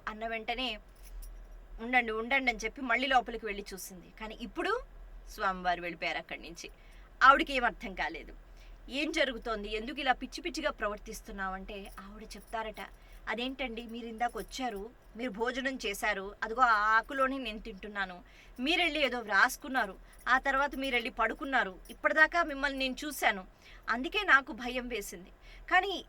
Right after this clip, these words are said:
ఇప్పుడు మీరు కనిపించట్లేదు, మీరు ఇక్కడ కనిపిస్తున్నారు" అన్న వెంటనే ఆయనకు అర్థమైంది, వచ్చింది జగన్నాథ స్వామియే. కాబట్టి ఆయన గబగబా వెళ్ళి ఆ గ్రంథం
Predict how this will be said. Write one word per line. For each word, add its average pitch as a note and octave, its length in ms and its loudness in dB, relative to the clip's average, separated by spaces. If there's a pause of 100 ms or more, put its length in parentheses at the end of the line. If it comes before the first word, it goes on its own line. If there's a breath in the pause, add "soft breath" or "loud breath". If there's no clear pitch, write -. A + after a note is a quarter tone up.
ఇప్పుడు G#4+ 460 2 (640)
మీరు F3 140 -14
కనిపించట్లేదు, D4 800 -6
మీరు C#4+ 200 0
ఇక్కడ E4+ 180 0
కనిపిస్తున్నారు" B3+ 720 0 (460 loud breath)
అన్న G3 140 -8
వెంటనే G#3+ 340 -4
ఆయనకు G#3 280 -2
అర్థమైంది, A3 600 -4 (400 loud breath)
వచ్చింది B3 600 -6 (100)
జగన్నాథ G3+ 680 0
స్వామియే. F#3+ 840 -6 (800)
కాబట్టి G#3+ 380 -2 (300 loud breath)
ఆయన G#3 140 -2
గబగబా C4+ 500 8
వెళ్ళి F4+ 340 4 (300 loud breath)
ఆ G#3 100 4
గ్రంథం A3 760 0